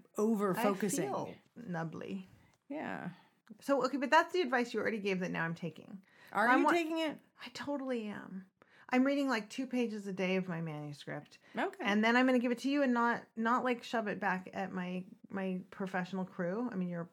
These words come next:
Speaker 2: a professional too, but you're
Speaker 1: And what are you gonna do in that time?
Speaker 2: And then I'm gonna work on the other book.
Speaker 1: Okay.
Speaker 2: And I'm gonna do,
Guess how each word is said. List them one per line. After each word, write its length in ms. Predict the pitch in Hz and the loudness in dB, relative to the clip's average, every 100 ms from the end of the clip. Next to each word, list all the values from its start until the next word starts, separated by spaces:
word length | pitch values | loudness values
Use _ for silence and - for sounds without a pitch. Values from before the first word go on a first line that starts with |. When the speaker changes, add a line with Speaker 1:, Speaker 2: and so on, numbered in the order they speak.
| _ - - | _ -20 -18
Speaker 2:
a 40 | - 233 233 - - | -18 -18 -20 -20 -12
professional 520 | 180 170 160 170 165 | -10 -8 -8 -8 -10
too, 220 | 156 180 185 | -6 -4 -4
but 100 | 180 | 0
you're 80 | 214 | 4
Speaker 1:
And 240 | 226 226 | 4 4
what 200 | 226 233 | 4 4
are 40 | |
you 160 | 233 220 | 4 4
gonna 200 | 202 190 | 4 4
do 280 | 190 240 107 - - _ _ - | 2 0 -2 -10 -20 _ _ -6
in 180 | 190 160 | -2 -2
that 160 | 165 | -2
time? 160 | 233 233 | -4 -2
Speaker 2:
And 80 | 220 | 0
then 100 | 208 | 2
I'm 80 | 214 | 2
gonna 140 | 214 | 0
work 260 | 202 185 190 | 0 -2 -2
on 80 | 196 | -4
the 80 | |
other 180 | 208 233 | -4 -8
book. 180 | 226 - - - _ _ _ _ _ _ _ _ _ _ _ _ _ 180 | -10 -18 -20 -20 _ _ _ _ _ _ _ _ _ _ _ _ _ -6
Speaker 1:
Okay. 200 | 165 196 | -4 0
Speaker 2:
And 80 | |
I'm 120 | 202 196 | 2 2
gonna 140 | 196 | 4
do, 760 | 185 190 214 208 202 196 196 | 2 4 6 8 10 8 6